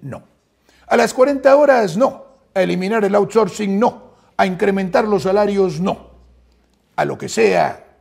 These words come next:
que favorezca al pueblo no. Defenderemos a los órganos reguladores. No esperábamos menos de Coparmex.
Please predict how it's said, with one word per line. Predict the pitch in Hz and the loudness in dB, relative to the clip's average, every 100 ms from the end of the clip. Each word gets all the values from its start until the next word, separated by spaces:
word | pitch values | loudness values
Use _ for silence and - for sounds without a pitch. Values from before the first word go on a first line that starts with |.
| _ | _
que | 80 | -8
favorezca | - 151 147 185 - | -4 -4 -2 -6 -6
al | 131 | -8
pueblo | 190 190 175 160 - - _ _ _ | -4 -2 -2 -6 -8 -20 _ _ _
no. | 117 120 - _ _ _ _ _ _ _ _ _ 196 | -14 -14 -14 _ _ _ _ _ _ _ _ _ 2
Defenderemos | 208 233 233 226 269 285 262 233 | 4 6 4 6 6 6 4 4
a | 226 | 4
los | 220 190 | 4 6
órganos | 262 214 202 190 | 6 6 2 0
reguladores. | 180 185 170 185 202 202 123 - - _ _ _ _ _ | 0 0 2 4 4 2 -2 -10 -18 _ _ _ _ _
No | 160 196 | -6 -4
esperábamos | 190 - 170 185 160 151 110 | -6 -2 2 2 0 -4 -8
menos | 175 170 151 131 | -6 -6 -8 -8
de | 135 | -8
Coparmex. | 147 127 - - - - - | -8 -6 -8 -12 -14 -14 -14